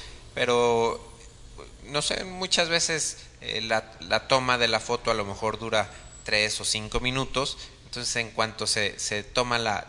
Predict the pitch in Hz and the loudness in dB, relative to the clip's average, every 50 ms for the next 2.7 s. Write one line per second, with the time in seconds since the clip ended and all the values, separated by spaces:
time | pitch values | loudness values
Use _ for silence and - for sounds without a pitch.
0 | - - 95 98 - - 127 120 - - - 143 147 - - - - - - - | -4 -4 -4 -4 -2 -2 -2 -2 0 0 -4 -6 -6 -8 -14 -18 -18 -18 -18 -18
1 | - - - - 92 98 98 107 113 - 120 120 123 120 117 117 113 113 110 104 | -18 -16 -14 -12 -10 -10 -10 -10 -10 -4 4 6 8 8 6 6 2 -2 -2 -2
2 | 98 98 - - - 110 104 - - 104 101 92 92 87 | -4 -6 -8 -6 -8 -8 -6 -2 0 0 0 0 -2 -4